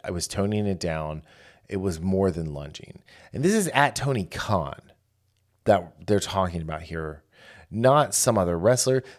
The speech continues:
The billionaire owner of A E W,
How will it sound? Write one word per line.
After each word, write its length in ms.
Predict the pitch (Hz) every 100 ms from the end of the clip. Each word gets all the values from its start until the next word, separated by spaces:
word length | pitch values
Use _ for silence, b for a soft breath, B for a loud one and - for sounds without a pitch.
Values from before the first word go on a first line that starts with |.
| B
The 180 | 131 135 - _ _ - 98
billionaire 540 | 147 185 196 190 151 107
owner 340 | 131 120 98
of 220 | 85 104
A 160 | 98 107
E 220 | 107 104
W, 420 | 87 85 - 50